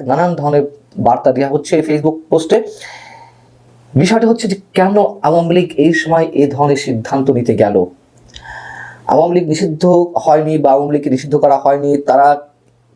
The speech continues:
কী ধরনের অপকর্ম করেছে পনেরো বছর ধরে,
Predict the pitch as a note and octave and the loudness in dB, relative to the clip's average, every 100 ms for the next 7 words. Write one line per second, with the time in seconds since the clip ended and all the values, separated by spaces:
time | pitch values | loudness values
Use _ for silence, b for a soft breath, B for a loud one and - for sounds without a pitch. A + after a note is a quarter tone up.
0 | _ _ - G3+ G3+ G3+ F#3 - F3+ F3 | _ _ 0 4 4 4 2 2 0 0
1 | F3 F3 E3+ F3+ - D#3 D3+ C#3+ D#3 F#3+ | 0 0 0 -4 -2 0 2 2 0 -2
2 | E3+ D#3 E3+ | 0 2 2